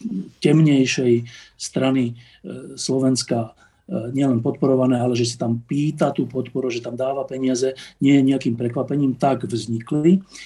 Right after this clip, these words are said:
Ale, e, ja by som nepovedal nikdy, že, že Boris Kollár tým pádom ukazuje, že rozumie tomu, ako funguje politika, alebo niečo také, lebo, e, akože to je také, akože, e, ja rozumiem, že keď niekoho potknem, tak spadne,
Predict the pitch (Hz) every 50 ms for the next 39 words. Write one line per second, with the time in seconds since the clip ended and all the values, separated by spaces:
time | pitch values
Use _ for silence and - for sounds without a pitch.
0 | - - - - 123 127 147 165 - 185 - _ _ _ _ _ - - 135 131
1 | 131 131 - - - - - 139 131 135 127 - - 139 131 127 131 - - -
2 | 254 269 254 - - 175 143 139 147 147 - 160 139 135 123 120 120 123 135 143
3 | 156 143 131 113 113 117 120 131 156 - - 113 120 117 110 - - - 127 113
4 | 120 117 117 110 110 123 123 120 117 117 - - 127 123 120 120 120 120 - 123
5 | 117 113 117 123 120 123 113 113 120 - - - 127 120 131 120 117 113 110 110
6 | 110 110 - - - - - - - - 143 131 131 120 127 127 123 120 113 120
7 | 131 127 123 120 120 117 - - - 131 123 123 127 117 117 113 117 120 120 175
8 | - 170 135 127 123 117 120 120 120 120 - 120 - 185 180 170 135 135 127 123
9 | - - - - - - - - _ - - - - 135 135 131 127 131 - -
10 | - - - - - _ - _ - 139 120 - - 120 120 120 139 127 117 143
11 | - - 139 131 123 - 127 120 127 120 120 - - - _ _ _ - - -
12 | - - 135 - - 143 139 127 131 135 131 156 147 156 151 147 139 123 127 127
13 | 117 131 131 131 - - 131 127 135 - - 131 120 - - - - 147 147 151
14 | 151 147 143 139 147 - - - - 123 117 113 117 123 127 143 165 190 190 190